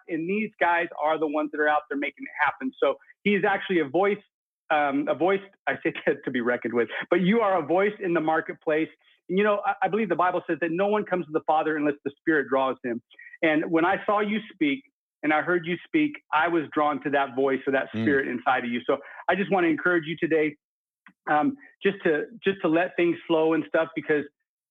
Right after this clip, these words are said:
Speaker 1: you know, all things work together for good to those who love God.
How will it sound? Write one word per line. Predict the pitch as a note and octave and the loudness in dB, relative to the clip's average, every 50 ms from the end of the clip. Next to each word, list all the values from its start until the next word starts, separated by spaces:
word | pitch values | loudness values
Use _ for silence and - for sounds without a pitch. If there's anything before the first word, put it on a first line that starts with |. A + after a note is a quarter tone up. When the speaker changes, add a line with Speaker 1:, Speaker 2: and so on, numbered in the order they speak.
| _ _ | _ _
Speaker 1:
you | - E3+ | 0 2
know, | D3+ - - | 2 2 2
all | F3 F3+ G3 F#3+ | 2 2 0 0
things | G3+ G3 F3 C#3+ | 0 -2 -2 0
work | D#3+ F3+ E3 - | -2 -2 -2 -4
together | D#3+ C#3+ E3+ D#3+ E3 - | -2 0 0 0 0 0
for | - D3+ | -2 -2
good | C3+ D3+ D#3 D#3 D3+ | 0 0 0 0 -2
to | - C3 | -2 0
those | D3+ D#3 D3+ D3 | 0 0 0 0
who | F3 D3+ | 0 2
love | D3 C#3+ C3+ C3 | 2 0 2 0
God. | C#3 B2+ A#2+ B2 B2+ B2 | 0 2 2 0 -2 -4